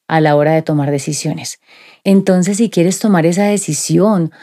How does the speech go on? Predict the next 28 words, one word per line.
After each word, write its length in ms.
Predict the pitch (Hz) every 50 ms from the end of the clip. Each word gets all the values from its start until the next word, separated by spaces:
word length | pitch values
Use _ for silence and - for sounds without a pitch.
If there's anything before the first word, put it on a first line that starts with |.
| - - _ _ _ _ _ _ _ _ -
tu 120 | - 196
intuición 560 | 190 185 180 175 - 175 160 - - 170 160
te 100 | 151 -
está 220 | 180 - - 196 190
hablando, 760 | 190 190 185 175 175 180 196 208 208 202 170 165 151 147 - -
está 320 | - 165 160 - - 160
esa 160 | 156 156 175
intuición, 500 | 185 185 - 202 180 - - 185 185 185 -
"Hola, 920 | - 269 294 311 320 339 349 349 349 339 339 330 320 285 247 214 - _ _ _ _ _ -
mírame, 600 | 240 277 294 320 349 359 359 359 349 320 269 240
aquí 220 | 240 240 - 254
estoy". 440 | 254 247 - - 294 311 320 359 392 _ _ _ _ _ _ _ _ _ _ _ _ _ _ _ _ _ _ _ _ _ _ _ _ _ _ _ _ _
Pregúntate, 720 | - 170 175 165 175 180 175 - 220 214 - 233 220 - _
"¿Qué 140 | - - 202
es 60 | 196
lo 120 | 208 233 220
peor 240 | 220 214 190 170
que 120 | 160 - 190
puede 220 | - 214 202 196
pasar?" 460 | 196 151 151 - 196 190 156 139 _ _ _ _ _ _ _ _ -
Y 100 | 180 170
arriésgate. 800 | 160 147 160 175 180 170 - - 139 131 - - 135 131 - _ _ _ _ _ _ _ _ _
Quiero 260 | - - 160 180 180
que 120 | - 202 196
te 140 | - 160
lances 400 | 147 151 156 156 160 165 185 175
porque 380 | _ - 185 160 - - - 147
yo, 360 | 131 - 160 156 156 160 160